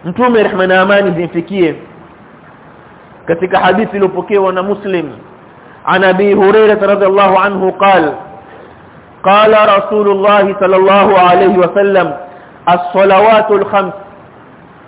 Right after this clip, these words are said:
wal jumu'atu ila al-jumu'ati, wa ramadhanu ila ramadhan, mukaffiratun ma baynahunna idha ijtanaba al-kaba'ir." Swala tano.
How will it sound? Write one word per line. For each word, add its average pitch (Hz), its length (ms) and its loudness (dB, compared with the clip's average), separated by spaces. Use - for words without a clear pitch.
wal 175 300 2
jumu'atu 214 880 -2
ila 196 200 0
al-jumu'ati, 185 840 0
wa 175 140 2
ramadhanu 214 920 0
ila 208 280 0
ramadhan, 202 720 2
mukaffiratun 214 1120 0
ma 208 240 2
baynahunna 208 1000 0
idha 196 220 0
ijtanaba 214 380 -2
al-kaba'ir." 185 580 0
Swala 202 280 0
tano. 196 480 -2